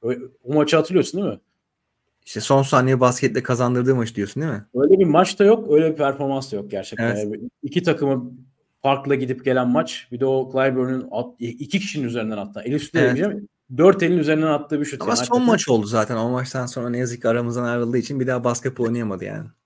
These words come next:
Speaker 1: <laughs> Aynen öyle. Ya, final serisi bile Larkin, e, şeyde Karşıyaka'ya karşı
Speaker 2: Evet.
Speaker 1: Larkin sürüklemişti. Ama, e, ya sonuçta Fenerbahçe ile Efes'in olduğu her yerde güzel maç beklenir. Skorlu maç beklenir.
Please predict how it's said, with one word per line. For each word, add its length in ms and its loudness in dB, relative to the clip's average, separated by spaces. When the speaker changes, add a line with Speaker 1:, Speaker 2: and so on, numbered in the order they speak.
Speaker 1:
<laughs> 440 -14
Aynen 340 -2
öyle. 120 0
Ya, 100 2
final 280 0
serisi 420 -4
bile 120 0
Larkin, 560 -2
e, 160 -20
şeyde 280 -8
Karşıyaka'ya 500 -2
karşı 200 -4
Speaker 2:
Evet. 80 2
Speaker 1:
Larkin 240 0
sürüklemişti. 640 -8
Ama, 400 2
e, 80 0
ya 140 -2
sonuçta 420 -2
Fenerbahçe 560 0
ile 100 -2
Efes'in 320 -4
olduğu 260 -2
her 140 4
yerde 240 -6
güzel 280 0
maç 300 -4
beklenir. 280 -8
Skorlu 440 -2
maç 240 -6
beklenir. 400 -6